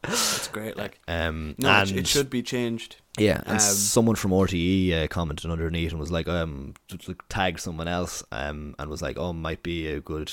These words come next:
Speaker 2: uh, ma-, make for a good article, uh, question mark to the guy under my <laughs> review." Um,
Speaker 1: Uh, that's great to know.
Speaker 2: mm.
Speaker 1: Uh, no, it should be done and, and it should be pushed,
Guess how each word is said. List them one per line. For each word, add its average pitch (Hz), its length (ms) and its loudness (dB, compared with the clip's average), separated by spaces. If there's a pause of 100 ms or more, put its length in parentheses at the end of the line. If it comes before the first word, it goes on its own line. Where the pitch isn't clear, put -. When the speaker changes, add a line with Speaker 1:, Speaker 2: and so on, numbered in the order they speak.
Speaker 2:
uh, 69 380 -6
ma-, 78 240 -6
make 87 240 -6
for - 100 -8
a 76 60 -4
good 80 160 -4
article, 76 640 -4
uh, 78 180 -6
question - 380 -8
mark 85 280 -8
to - 100 -16
the 90 80 -6
guy 82 340 -4
under 82 180 -8
my 92 200 0
<laughs> 107 140 2
review." 101 280 0 (640)
Um, 90 260 0
Speaker 1:
Uh, 90 220 0
that's 123 200 -6
great 104 280 -8
to - 100 -14
know. 101 240 -6
Speaker 2:
mm. 92 280 0 (260)
Speaker 1:
Uh, 95 300 -8 (120)
no, 165 180 -2
it 143 80 -4
should 180 180 -4
be 156 120 -4
done 117 260 -2
and, 107 180 -6
and 98 160 -10
it 107 100 -8
should 113 200 -10
be 113 120 -10
pushed, - 380 -10